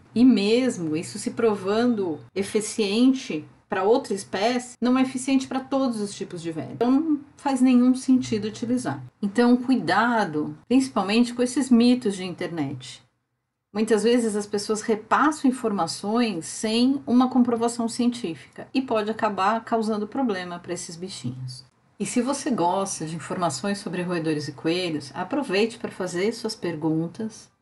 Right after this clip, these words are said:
e conheça o site roedores e coelhos ponto com ponto B R. E não deixe de seguir Roedores e Coelhos também no Instagram.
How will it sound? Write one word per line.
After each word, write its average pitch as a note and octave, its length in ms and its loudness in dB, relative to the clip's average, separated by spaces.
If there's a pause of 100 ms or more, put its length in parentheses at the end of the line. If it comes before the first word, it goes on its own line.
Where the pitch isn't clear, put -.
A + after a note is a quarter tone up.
(100)
e B3+ 100 2
conheça A3+ 920 0
o F3 60 -10
site G#3 460 0
roedores G3+ 560 2
e G#3 60 -2
coelhos F#3+ 440 0
ponto G#3 300 -4
com F#3+ 200 -6
ponto G3+ 280 -8
B G#3 80 0
R. D#3+ 260 0 (300)
E A3 80 0
não G#3+ 120 2
deixe G#3 360 0
de C#4 120 0
seguir F#3+ 520 -2
Roedores F3 520 0
e F3 60 -6
Coelhos G3+ 480 0
também A#3+ 260 4
no G#3 80 0
Instagram. G#3+ 460 -2